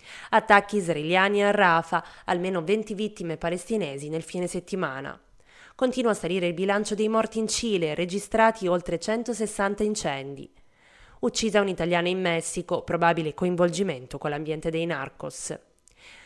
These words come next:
Raggiunto l'accordo del centrodestra sul premierato,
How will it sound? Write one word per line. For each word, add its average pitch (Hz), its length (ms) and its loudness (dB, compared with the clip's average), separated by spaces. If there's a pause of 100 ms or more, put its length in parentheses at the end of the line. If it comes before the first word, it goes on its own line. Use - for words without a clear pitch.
(140)
Raggiunto 262 420 2
l'accordo 196 420 4
del 151 180 -4
centrodestra 208 640 0
sul 220 180 -2
premierato, 196 760 0